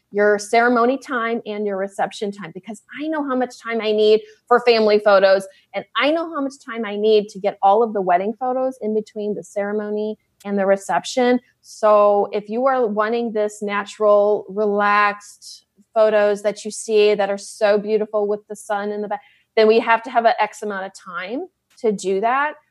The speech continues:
So, and then, and then they say, "Well, how about this? You know, I, I love this pose and I like this pose."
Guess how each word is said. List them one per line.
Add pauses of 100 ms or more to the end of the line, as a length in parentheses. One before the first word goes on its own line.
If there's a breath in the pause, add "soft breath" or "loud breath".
(160)
So,
and
then,
and
then
they
say,
"Well,
how
about
this?
You
know,
I,
I
love
this
pose
and
I
like
this
pose."